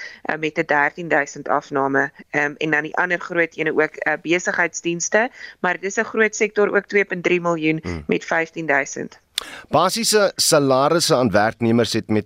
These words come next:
Speaker 2: tien komma drie miljard rand van Maart tot Junie vanjaar gestyg.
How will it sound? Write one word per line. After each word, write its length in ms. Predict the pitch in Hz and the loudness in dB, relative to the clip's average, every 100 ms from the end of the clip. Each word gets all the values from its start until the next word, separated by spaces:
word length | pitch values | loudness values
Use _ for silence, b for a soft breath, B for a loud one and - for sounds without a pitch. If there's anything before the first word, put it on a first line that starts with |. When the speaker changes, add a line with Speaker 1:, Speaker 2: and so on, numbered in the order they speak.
| _ - | _ 0
Speaker 2:
tien 220 | 147 139 | 2 2
komma 280 | - 131 120 80 | 2 2 2 0
drie 200 | 98 117 | 0 2
miljard 460 | 110 87 90 101 | 2 0 -2 -2
rand 280 | 92 92 92 | -2 -2 -2
van 220 | 92 87 | -2 -2
Maart 320 | 78 87 101 - | 0 0 -2 -4
tot 100 | 82 71 78 | -10 -6 0
Junie 240 | 107 123 | 2 2
vanjaar 400 | - 92 82 76 | 0 -2 -2 -4
gestyg. 640 | - 78 - 117 139 - | -6 -6 -2 0 0 -4